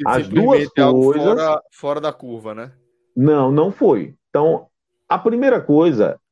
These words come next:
Speaker 1: é que o elenco é fraco.
Speaker 2: Uhum.
Speaker 1: O elenco tem suas deficiências, né? Isso todo mundo sabe. Isso já foi diagnosticado há muito tempo. E a segunda coisa, pegar meu reloginho aqui pra mostrar que já são duas e cacetada, duas e quarenta da manhã,
Speaker 2: Duas e quarenta.
Speaker 1: pra dizer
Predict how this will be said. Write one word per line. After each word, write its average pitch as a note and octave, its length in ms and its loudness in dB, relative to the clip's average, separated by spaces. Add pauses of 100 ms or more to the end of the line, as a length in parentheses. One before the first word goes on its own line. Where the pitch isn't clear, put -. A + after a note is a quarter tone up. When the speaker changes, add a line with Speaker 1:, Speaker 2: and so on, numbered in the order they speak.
(300)
Speaker 1:
é E3+ 120 0
que E3+ 240 -2
o F3 100 4
elenco C3+ 320 2
é B2+ 60 0
fraco. F3+ 420 -6 (340)
Speaker 2:
Uhum. G2+ 160 -20
Speaker 1:
O C3 60 2
elenco B2 260 2
tem C#3 140 0
suas C3 220 0
deficiências, A#2+ 580 0 (460)
né? F2+ 180 -6
Isso C3 400 0
todo F3+ 380 -2
mundo E3 240 0
sabe. F#2 420 -4 (240)
Isso B2+ 220 -2
já C#3+ 120 2
foi D3+ 160 0
diagnosticado C3+ 760 0
há C#3+ 40 2
muito D3+ 220 -4
tempo. A2+ 260 -2 (420)
E G3 120 4
a A3 100 2
segunda E3+ 480 2
coisa, D#3 480 2
pegar A2+ 280 0
meu A2+ 120 0
reloginho G#2+ 480 0
aqui A2+ 220 -2
pra A2 140 0
mostrar G#2 420 -2
que - 80 -6
já G2+ 100 0
são G2 300 -4
duas G2 420 0
e F#2+ 220 0
cacetada, G#2 720 -2
duas A2 240 0
e A#2+ 60 -4
quarenta G#2 400 -2
da G#2+ 120 0
manhã, G2+ 260 -2
Speaker 2:
Duas A2+ 100 0
e - 40 -8
quarenta. G2+ 320 -8
Speaker 1:
pra E3+ 140 0
dizer D#3 480 0